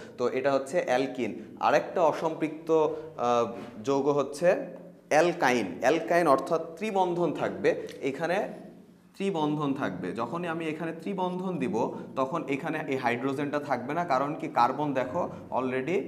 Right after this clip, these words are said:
এক, দুই, তিন, চার, চারটা বন্ড ধরে আছে, এই জন্য এই কার্বন কোনো হাইড্রোজেন থাকবে না। আর এই হাইড্রোজেনের সা-, এই কার্বনের সাথে একটা হাইড্রোজেন থাকবে।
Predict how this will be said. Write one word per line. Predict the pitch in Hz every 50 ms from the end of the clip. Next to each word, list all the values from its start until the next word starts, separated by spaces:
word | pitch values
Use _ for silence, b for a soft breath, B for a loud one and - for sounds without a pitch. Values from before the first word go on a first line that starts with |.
| - - - - - 117
এক, | 123 127 135 147 156 - - - - - - 104
দুই, | 101 101 123 131 143 156 - - - - - - -
তিন, | 139 139 147 170 202 - - - - - -
চার, | 135 120 110 101 - -
চারটা | 147 151 - - 185 165
বন্ড | 151 156 156 156 139
ধরে | 139 135 117 117 110
আছে, | 98 - - 104 95 B B B B B
এই | - 127 135
জন্য | 131 156 165 185 196
এই | 175 143
কার্বন | 139 135 131 135 143 165 170
কোনো | - 147 143 139
হাইড্রোজেন | 135 131 135 131 120 135 143 139 156 151 147
থাকবে | 156 143 135 139 151 160
না। | 185 214 - -
আর | 117 117 117 -
এই | 131 147 156
হাইড্রোজেনের | 147 135 131 139 143 147 143 156 156 156 147
সা-, | 147 156 - -
এই | 143 139
কার্বনের | 147 143 147 151 165 165 170
সাথে | - 185 165 - 247 - - B B B B
একটা | - 151 151 - - - 170
হাইড্রোজেন | 170 151 135 131 123 120 110 110 110 104 -
থাকবে। | 110 95 92 92 101